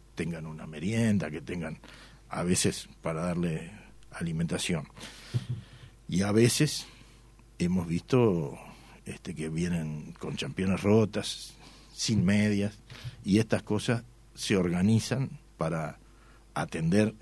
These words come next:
esto. Esto lo tiene que hacer el Estado y nos parece que otro de los aspectos centrales, y esto,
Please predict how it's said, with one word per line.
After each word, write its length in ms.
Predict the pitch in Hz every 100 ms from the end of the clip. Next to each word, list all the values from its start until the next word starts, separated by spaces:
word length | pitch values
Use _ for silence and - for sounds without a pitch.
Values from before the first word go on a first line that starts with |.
| -
esto. 300 | - - - - - - - - -
Esto 220 | 156 160
lo 80 | 120
tiene 200 | 98 92
que 60 | 87
hacer 240 | - 82
el 80 | 85
Estado 480 | - 110 117 139 -
y 120 | - 170
nos 160 | 80
parece 460 | - 80 87 - 117
que 280 | 95 101 107 -
otro 420 | 98 117 117 95
de 80 | 82
los 180 | 73
aspectos 500 | 78 - 98 85 80 - - - -
centrales, 720 | - 98 82 110 147 143 101 101
y 40 |
esto, 380 | 98 92 73